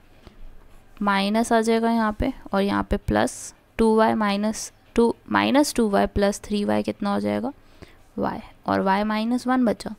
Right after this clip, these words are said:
तो देखो exactly सेम वैल्यू है, ये वाली भी और ये वाली भी। इसका मतलब आप इसको वन से मल्टीप्लाई कर सकते हो। तो आपका ये माइनस में, ये प्लस में, ये कैंसिल, और बचा क्या आपके पास,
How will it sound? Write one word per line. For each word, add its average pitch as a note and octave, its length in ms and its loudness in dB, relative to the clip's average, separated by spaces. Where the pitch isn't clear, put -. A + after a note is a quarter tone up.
तो - 80 -2
देखो A3+ 260 4
exactly A3 600 2
सेम G3 320 0
वैल्यू E3 280 -6
है, F3+ 100 -6
ये F#3+ 200 0
वाली G3+ 300 2
भी B3+ 160 -2
और G3 80 0
ये F#3+ 140 -2
वाली - 280 -8
भी। G3+ 120 -12
इसका G#3 260 -4
मतलब G3+ 340 -2
आप G#3 160 -2
इसको A3+ 260 -4
वन G3+ 260 -2
से - 220 -6
मल्टीप्लाई A#3+ 440 -4
कर G#2+ 180 -6
सकते - 340 -10
हो। A3 80 -8
तो G3 80 -2
आपका G3 300 -2
ये G3+ 220 -2
माइनस G3 520 -4
में, C4 160 -4
ये G#3 80 -6
प्लस - 420 -6
में, A#2+ 140 -4
ये A#2+ 120 -4
कैंसिल, G#2+ 540 -6
और G3 160 -2
बचा F#3+ 340 -4
क्या - 180 -12
आपके G3+ 240 -12
पास, A3 380 -10